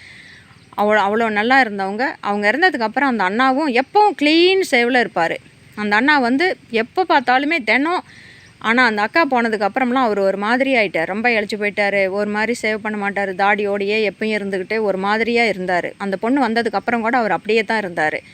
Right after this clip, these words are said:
அப்புறம் என்னாச்சுன்னு கேட்டிங்கன்னா, ஒரே வருஷத்து-, அந்த பொண்ணு வந்து, அந்த அக்காவோட பொண்ணு வந்து அதுகிட்டலாம் ஒண்ணுமே பண்ண முடியாதுங்க. இது ரவுடின்னா அது பெரிய ரவுடியா நிக்கும். "செய்யுன்னா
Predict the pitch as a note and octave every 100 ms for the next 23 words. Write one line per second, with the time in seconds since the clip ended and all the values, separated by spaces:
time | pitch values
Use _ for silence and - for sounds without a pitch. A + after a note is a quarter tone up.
0 | - - - - - G3+ - D4+ C#4+ C#4+
1 | C#4 C#4+ C4+ A#3 A3+ A#3 C#4+ C4+ G3+ A#3
2 | D#4 E4 A#3 B3+ A3 A3 A#3 A#3+ G#3+ G3
3 | - - D4 F#4 G4+ G#4 B3+ C4 E4+ C4
4 | G#3+ F#3 F3 F#3+ _ - - - A3+ A3
5 | E4+ D#4+ A3+ B3+ C#4 D#4+ B3 C4+ B3+ G3
6 | G3 C4 G#3+ G#3 A#3 G#3 F#3+ E3 E3 E3
7 | E3+ F3+ G#3+ G#3 G#3+ D4 D4+ C4+ D#4 G#3
8 | G3+ C4+ B3+ G#3 G3 F#3+ F3+ F3+ - -
9 | - - - - - C#4 D#4+ C#4